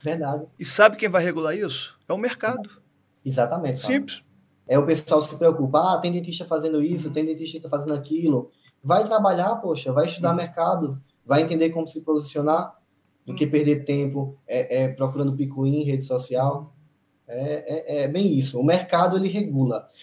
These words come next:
Speaker 1: Não se preocupa se tem uma clínica de botox oferecendo botox pela metade do preço do seu
Speaker 3: Hum.
Speaker 1: consultório, vai ter preço pra todo mundo.
Speaker 3: Vai ter.
Speaker 2: Uhum.
Speaker 1: Vai,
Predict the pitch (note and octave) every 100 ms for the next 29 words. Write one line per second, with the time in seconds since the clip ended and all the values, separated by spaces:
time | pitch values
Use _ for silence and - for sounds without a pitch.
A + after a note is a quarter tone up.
0 | - D3+ F#3 A3 G#3 A#3 A#3+ - D#3 C3+
1 | C#3+ D3+ C#3+ E3 E3 E3+ G3 G#3 G3 F3
2 | E3 E3 B2+ C3 C#3+ C#3 C#3+ C#3 D3 C#3
3 | C3+ C3+ C3+ - C#3 C3+ C3 D#3 F3 F#3+
4 | - D#3 A4+ A#4 G#4 B3 C3+ - D3 D#3+
5 | B2+ - - - - G3+ G#3+ A3+ G#3+ G#3+
6 | G3+ G#3+ G#3+ G3+ F#3+ G#3 E3+ F#3+ - G3
7 | C3+ B2+ C#3+